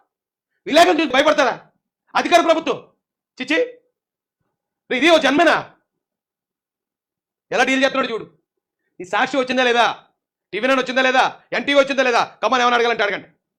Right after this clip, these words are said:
ఒరే, నీ జగన్మోహన్ రెడ్డికి దమ్ముంటే ఒక్క ప్రెస్ మీట్ పెట్టుకోండి. ఇలాగా ప్రెస్ మీట్ ఒక్క, ఒక్కడు పెట్టండి చాలు. అసలు మీకు డీలో దమ్ము ఎంత ఉందో తెలిసిపోద్ది.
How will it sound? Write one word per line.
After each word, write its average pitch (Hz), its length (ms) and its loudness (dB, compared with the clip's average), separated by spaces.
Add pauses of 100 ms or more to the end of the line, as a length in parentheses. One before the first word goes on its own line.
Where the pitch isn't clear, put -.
(400)
ఒరే, 330 160 4
నీ 285 100 0
జగన్మోహన్ 302 440 2
రెడ్డికి 302 220 0
దమ్ముంటే 247 680 -2
ఒక్క 262 220 0
ప్రెస్ 247 140 -2
మీట్ 311 120 0
పెట్టుకోండి. 294 260 2
ఇలాగా 262 140 -2 (960)
ప్రెస్ 208 180 2
మీట్ 349 120 6
ఒక్క, - 140 2
ఒక్కడు 294 340 4
పెట్టండి 339 300 2
చాలు. 330 120 4 (1700)
అసలు 254 160 -2
మీకు 277 140 -4
డీలో 277 440 -6
దమ్ము 262 240 -2
ఎంత 262 80 -6
ఉందో 247 100 -8
తెలిసిపోద్ది. 202 360 -12